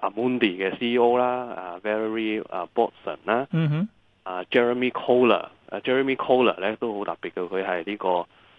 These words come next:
Speaker 1: 啊，二級私募市場，啊，創立呢樣嘢嘅，即係，即係通常私募市場就，就，啊，冇得，啊，再賣出去啦，即係佢係嗰個私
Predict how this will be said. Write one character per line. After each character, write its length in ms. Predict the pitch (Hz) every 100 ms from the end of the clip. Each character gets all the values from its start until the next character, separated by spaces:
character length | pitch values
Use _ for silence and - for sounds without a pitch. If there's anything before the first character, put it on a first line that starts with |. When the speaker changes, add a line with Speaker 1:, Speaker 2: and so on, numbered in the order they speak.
| _ _ -
Speaker 1:
啊， 40 |
二 80 | 90
級 540 | 101 98 - - 131 - - -
私 120 | 135
募 180 | 120 87 -
市 100 | 92
場， 200 | - 92 - _ _ _ -
啊， 200 | 87 82
創 200 | - 113
立 60 | 98 104 - 120
呢 60 |
樣 40 | 92
嘢 240 | - 82
嘅， 40 | 90
即 60 | 110
係， 240 | 101 95
即 80 | -
係 120 | 107 98
通 160 | 131
常 100 | 107 85
私 80 | 127
募 160 | 110 90 -
市 80 | 92
場 220 | - 82 -
就， 220 | 82 80 _ - - _ _
就， 220 | 90 87 85 - - -
啊， 140 | 87 78 82 _ - - -
冇 120 | 98 90
得， 100 | 113 - 92
啊， 100 | 85
再 100 | - 87
賣 280 | 87 82 80
出 180 | - 110
去 60 | 95
啦， 100 | 90
即 100 | 98
係 80 | 95
佢 240 | 92 92 92
係 160 | 87 95 - -
嗰 60 |
個 140 | 95 101
私 60 | -